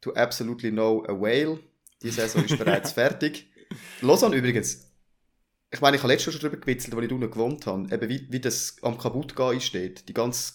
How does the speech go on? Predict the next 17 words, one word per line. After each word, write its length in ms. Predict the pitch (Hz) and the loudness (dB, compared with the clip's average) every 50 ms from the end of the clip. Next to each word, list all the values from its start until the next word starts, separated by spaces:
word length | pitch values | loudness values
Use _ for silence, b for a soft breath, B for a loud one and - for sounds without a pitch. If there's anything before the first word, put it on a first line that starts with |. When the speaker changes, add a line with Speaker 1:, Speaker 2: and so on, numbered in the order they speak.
| _ | _
Speaker 1:
Kultur 420 | - - - 123 113 127 127 131 135 | -14 -10 -10 -8 -6 -4 -4 -2 -2
um 100 | 143 135 | 0 0
den 120 | 131 131 | 0 0
Verein. 440 | 131 127 98 90 95 110 131 - B B B B B B B B B B B | 0 0 -2 -2 -2 -4 -6 -8 B B B B B B B B B B B
Lausanne 320 | - 123 143 - 202 175 | 2 4 4 4 4 2
hat 120 | 123 104 - | 0 0 -2
die 60 | 113 | -2
Saison 320 | 107 120 127 - - 123 | 0 2 2 2 2 0
einen 80 | 107 104 | -2 -2
Zuschauerschnitt 800 | - 123 131 156 143 151 139 139 143 143 - 135 131 135 131 - | -2 -2 -2 -2 0 0 0 0 0 0 -2 -4 -6 -6 -8 -10
gehabt, 640 | - - 104 107 113 113 - - - - - - | -6 -2 0 0 0 0 -2 -6 -16 -20 -20 -20
von 180 | - - 135 135 | -14 -10 -8 -4
noch 100 | 127 120 | -4 -4
irgendwie 400 | - 113 107 113 107 104 104 101 | -4 -4 -4 -4 -4 -4 -2 -2
sechstausendfünfhundert 1040 | 101 - - 87 - - - - 107 110 113 110 - - 113 123 151 - - 165 - | -2 -2 -2 -4 -4 -4 -6 -6 -4 -4 -6 -6 -6 -8 -8 -8 -6 -6 -6 -6 -6
vielleicht. 420 | - 151 143 156 175 180 - - _ _ _ _ _ _ _ _ _ _ _ _ _ _ _ _ _ _ - | -4 -2 -2 -2 -2 -4 -8 -16 _ _ _ _ _ _ _ _ _ _ _ _ _ _ _ _ _ _ -4
Da, 100 | - 131 | -2 -2